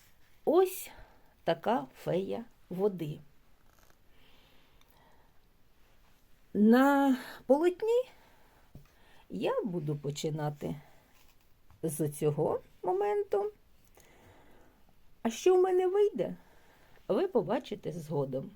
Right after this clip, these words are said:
Тож я вишивать. І нарешті четвертий інгредієнт. Це візерунки, що з'єднують серця, зібрані з процесу,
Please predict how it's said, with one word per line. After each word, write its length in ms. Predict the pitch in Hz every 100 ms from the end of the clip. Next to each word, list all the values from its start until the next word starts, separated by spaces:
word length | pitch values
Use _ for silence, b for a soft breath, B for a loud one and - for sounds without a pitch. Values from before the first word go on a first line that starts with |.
| - - - _
Тож 200 | 143 151
я 140 | 175
вишивать. 520 | 151 208 - - - 359 - - _ - - - - - - - - - b b b b b -
І 100 | -
нарешті 580 | 196 190 302 370 - 339
четвертий 680 | - 196 180 180 208 220 220 214
інгредієнт. 840 | 190 196 180 196 170 160 175 - - -
Це 140 | 214
візерунки, 720 | 214 247 277 311 349 - 165 170 B B
що 220 | - 214
з'єднують 680 | 208 254 370 339 320 311 302
серця, 640 | - - 269 - 160 151 196 - - -
зібрані 520 | 165 196 180 180 170
з 60 |
процесу, 680 | - 175 175 220 254 - 220